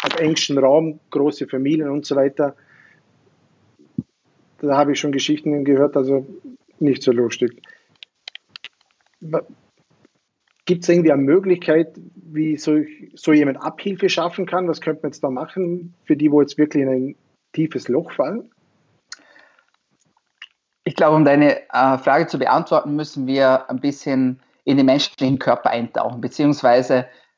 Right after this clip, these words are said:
Speaker 2: äh, genauer gesagt, da oben hinein, nämlich in unser Gehirn. Dazu muss man wissen, im Prinzip besteht unser Gehirn aus zwei Teilen, wenn man es jetzt mal ganz grob anschaut. Es gibt diesen alten Teil, ja, den wir schon sehr, sehr lange haben.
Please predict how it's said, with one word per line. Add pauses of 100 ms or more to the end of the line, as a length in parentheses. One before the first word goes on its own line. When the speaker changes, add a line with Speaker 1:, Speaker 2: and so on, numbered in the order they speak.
(140)
Speaker 2:
äh,
genauer
gesagt, (180)
da
oben
hinein,
nämlich
in
unser
Gehirn. (1040)
Dazu
muss
man
wissen, (540)
im
Prinzip
besteht
unser
Gehirn
aus
zwei
Teilen,
wenn
man
es
jetzt
mal
ganz
grob (420)
anschaut.
Es
gibt
diesen
alten
Teil,
ja, (360)
den
wir
schon
sehr,
sehr
lange
haben.